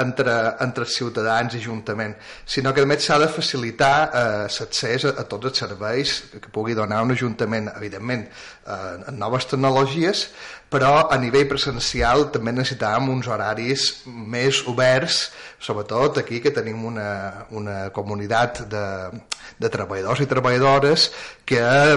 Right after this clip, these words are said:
viven molt de, de lo que és hostaleria i no poden, diguem, molt de pizza de taxar uns horaris que serien més quasi de funcionari, si, si ho anem. I també haurien de tenir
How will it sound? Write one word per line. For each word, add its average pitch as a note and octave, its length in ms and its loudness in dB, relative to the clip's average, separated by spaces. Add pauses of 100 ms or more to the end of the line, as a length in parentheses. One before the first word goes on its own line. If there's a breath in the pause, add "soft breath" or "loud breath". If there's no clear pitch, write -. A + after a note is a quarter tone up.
viven C3 240 2
molt C3 440 4
de, A2+ 120 2 (120)
de G#2 120 -4
lo G#2 160 -4
que A#2 180 0
és - 240 0
hostaleria G2 800 2 (480 loud breath)
i B2+ 120 -2
no B2+ 240 0
poden, A#2+ 500 -2 (500)
diguem, G#2+ 300 -8 (100)
molt A2+ 160 -4
de A2+ 80 -6
pizza A#2+ 240 -4
de A2 160 -8
taxar A2 480 -2
uns A#2 320 -8
horaris A2 600 -2 (340)
que A2+ 80 -8
serien A2 540 -6
més A#2+ 260 -4 (180)
quasi B2+ 220 -6
de C3 80 0
funcionari, A2+ 640 -4 (160)
si, G#2 220 -8 (100)
si - 160 -12
ho C3 160 -14
anem. B2 320 -6 (500 loud breath)
I C#3+ 280 2
també C3 260 2
haurien C3+ 400 2
de C#3 160 4
tenir C3 540 0